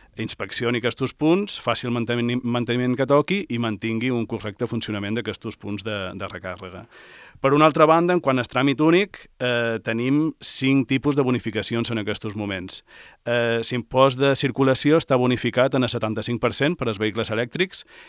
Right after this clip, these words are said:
no el cent per cent perquè la llei ho impedeix, el màxim que, que deixa la llei estatal és aquest setanta-cinc per cent. Després també tenim,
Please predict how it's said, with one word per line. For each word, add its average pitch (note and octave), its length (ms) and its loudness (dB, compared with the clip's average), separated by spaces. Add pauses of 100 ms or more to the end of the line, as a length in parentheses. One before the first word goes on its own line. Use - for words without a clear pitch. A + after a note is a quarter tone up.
no C#3+ 260 4
el D#3+ 80 4
cent C#3+ 240 2
per A#2+ 160 4
cent B2 160 2
perquè A2 240 -2
la A2 80 -6
llei G#2+ 160 -2
ho A2 60 -2
impedeix, A#2 420 -4
el G#2+ 160 -6
màxim G#2 320 -4
que, G2+ 500 -6
que G#2 220 -4
deixa G#2+ 240 -4
la G#2+ 80 -4
llei G#2 160 -4
estatal G2 400 -4
és F#2+ 160 -8
aquest G2 160 -10
setanta-cinc G2 420 -8
per G2+ 140 -8
cent. F#3+ 300 -2 (680)
Després C#3 480 2
també C#3 240 4
tenim, C3+ 400 2